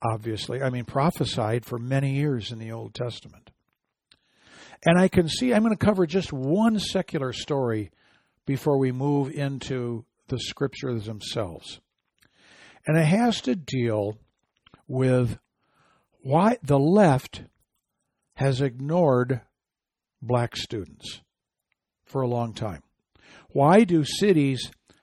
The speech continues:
that are overwhelmingly black continue to still stink academically, notwithstanding they get more money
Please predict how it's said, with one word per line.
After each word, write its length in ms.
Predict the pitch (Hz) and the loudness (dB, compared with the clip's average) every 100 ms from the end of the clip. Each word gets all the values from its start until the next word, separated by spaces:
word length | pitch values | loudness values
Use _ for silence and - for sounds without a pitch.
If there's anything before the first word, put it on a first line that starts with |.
| - | -6
that 120 | 131 | -4
are 160 | 131 | 0
overwhelmingly 800 | 156 170 170 143 151 151 139 123 | 2 4 4 2 0 0 -2 -2
black 460 | 107 113 123 110 - | -2 2 2 2 -2
continue 760 | - 120 - _ - 180 175 165 | -10 -12 -14 _ -4 -4 -4 -6
to 160 | 123 | -8
still 480 | 107 - - 135 127 | -8 -10 -4 -4 -4
stink 760 | - - - - 151 117 - - _ _ _ _ _ _ _ _ - | -6 -8 -10 -6 -6 -6 -10 -16 _ _ _ _ _ _ _ _ 0
academically, 960 | 135 - 127 127 139 131 - 120 110 - _ - | 0 0 -4 -2 -2 -2 -2 -2 -4 -8 _ -18
notwithstanding 1080 | 113 123 139 185 202 185 - 185 170 156 127 | -10 2 4 4 4 -2 0 0 0 0 -2
they 160 | 127 131 | 0 0
get 200 | 135 - | 0 -4
more 240 | 123 135 | -4 -4
money 540 | 131 135 147 117 110 | -2 0 0 -2 -8